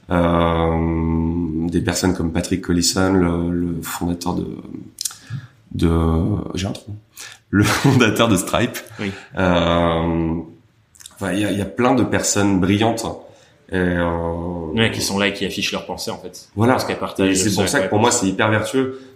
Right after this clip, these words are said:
Speaker 1: dans le sens où Instagram, c'est plutôt le réseau social de l'image.
Speaker 2: Ouais.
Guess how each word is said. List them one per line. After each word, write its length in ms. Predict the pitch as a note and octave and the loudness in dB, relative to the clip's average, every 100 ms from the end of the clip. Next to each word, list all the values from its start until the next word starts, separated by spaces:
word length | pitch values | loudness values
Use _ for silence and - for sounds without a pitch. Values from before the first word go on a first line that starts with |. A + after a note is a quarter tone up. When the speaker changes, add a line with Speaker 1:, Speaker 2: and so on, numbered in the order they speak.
| - | -4
Speaker 1:
dans 120 | G2 | 0
le 60 | G2 | 2
sens 500 | - B2 B2 - - | 2 2 2 -4 -2
où 300 | G#2+ G#2+ G2 | 0 2 0
Instagram, 400 | G2+ - G2+ G#2 | -4 -2 0 0
c'est 140 | G#2+ - | -2 -6
plutôt 180 | - F#2+ | -8 -2
le 80 | |
réseau 120 | F#2 F2+ | 0 -2
social 300 | F2+ - F#2 | -4 -4 0
de 60 | |
l'image. 540 | F2+ F#2 A2+ - - - - | 2 4 2 0 -4 -14 -18
Speaker 2:
Ouais. 120 | G2+ | -18